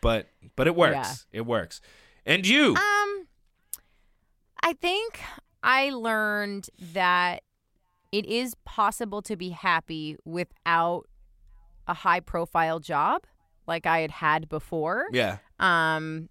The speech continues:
Speaker 2: and that was kind of a hard pill to swallow for a while, and I'm still swallowing it. I'm not sitting here saying, like, <laughs> "Oh, I get it now." It's, it's a process.
Speaker 1: <laughs> Yeah.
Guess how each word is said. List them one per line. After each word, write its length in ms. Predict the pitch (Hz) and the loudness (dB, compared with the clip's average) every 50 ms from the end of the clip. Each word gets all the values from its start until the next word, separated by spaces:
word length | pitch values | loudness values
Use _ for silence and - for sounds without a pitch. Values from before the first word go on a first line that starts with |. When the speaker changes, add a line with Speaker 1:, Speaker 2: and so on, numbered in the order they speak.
| _ - | _ -8
Speaker 2:
and 80 | 175 | -4
that 80 | 175 175 | -4 -4
was 120 | 165 175 - | -4 -4 -6
kind 180 | - 202 185 | -4 -4 -4
of 60 | 185 185 | -4 -4
a 40 | |
hard 300 | - - 170 165 170 170 | -2 0 0 0 0 -2
pill 180 | - - 165 165 | -4 -4 -4 -4
to 120 | - - 160 | -4 -6 -8
swallow 380 | - - 165 151 151 160 160 | -4 -2 0 0 0 0 -2
for 100 | - - | -2 -2
a 60 | 180 170 | 0 2
while, 200 | 160 160 175 185 | 4 4 4 4
and 80 | 190 202 | 4 2
I'm 80 | 208 | 2
still 180 | - - 269 247 | 2 2 0 0
swallowing 420 | - - 196 185 196 185 175 160 156 | 2 4 6 6 6 4 2 0 -2
it. 80 | 151 | -2
I'm 100 | 151 160 | -2 2
not 220 | 165 165 156 - - | 2 2 2 2 0
sitting 220 | - 175 160 151 | -4 -2 -2 -2
here 140 | 160 151 151 | -4 -4 -6
saying, 280 | - - 160 151 147 | -6 -8 -6 -6 -4
like, 200 | 160 147 151 175 - | -4 -6 -6 -4 -4
<laughs> 120 | - - - | 0 4 6
"Oh, 120 | 440 403 349 | 6 6 6
I 100 | 320 269 | 6 6
get 180 | 190 254 247 | 6 4 4
it 140 | 247 - - | 4 2 0
now." 280 | 185 175 165 156 160 - | 2 2 4 4 2 2
It's, 240 | - 202 165 - - - - - - - - | 0 -2 -4 -6 -10 -20 -20 -20 -10 -6 -4
it's 140 | 233 - | -2 -2
a 80 | 190 165 | -2 -4
process. 800 | - - - 185 185 185 190 - 277 196 143 - 240 - - 214 - | -2 2 6 8 8 8 10 8 6 6 6 6 4 4 4 2 0
Speaker 1:
<laughs> 60 | - - | 2 2
Yeah. 120 | 214 180 | 2 2